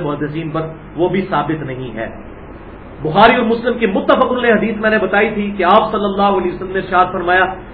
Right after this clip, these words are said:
اگر کوئی شخص نمازی کے آگے سے گزرنے کے گناہ کو جان لیتا تو چالیس تک انتظار کرتا کھڑے ہو کر۔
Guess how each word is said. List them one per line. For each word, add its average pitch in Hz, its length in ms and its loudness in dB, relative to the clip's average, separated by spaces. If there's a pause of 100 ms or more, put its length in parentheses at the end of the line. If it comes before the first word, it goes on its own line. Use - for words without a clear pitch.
(160)
اگر 311 240 6
کوئی 262 140 4
شخص - 260 0 (320)
نمازی 226 600 6
کے 214 100 4
آگے 247 420 8
سے 233 120 4
گزرنے 202 340 2
کے 202 180 -2
گناہ 208 260 4
کو 202 80 0
جان 190 280 4
لیتا 175 260 4 (340)
تو 196 80 -4
چالیس 302 520 8 (120)
تک 285 100 8 (100)
انتظار 185 540 4
کرتا 135 220 -6 (120)
کھڑے 143 180 -4
ہو 113 120 -8
کر۔ - 140 -12